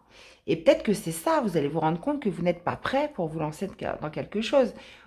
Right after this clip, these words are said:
Vous allez peut-être vous rendre compte que, justement, euh, vous avez besoin de comprendre pourquoi vous n'êtes pas prêt aussi.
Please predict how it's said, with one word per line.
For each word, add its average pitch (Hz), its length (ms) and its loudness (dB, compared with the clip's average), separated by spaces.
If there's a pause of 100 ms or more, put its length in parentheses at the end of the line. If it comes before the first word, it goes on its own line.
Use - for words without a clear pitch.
Vous 160 120 4
allez 165 180 10
peut-être 226 200 0
vous 196 120 2
rendre 156 180 2
compte 277 280 -2
que, 156 200 2
justement, 190 680 4 (420)
euh, 110 440 4
vous 170 180 -4
avez 175 100 8
besoin 175 240 4
de 240 60 4
comprendre 262 640 2
pourquoi 214 260 2
vous 190 100 2
n'êtes 170 200 0
pas 185 100 4
prêt 311 260 0
aussi. - 380 -4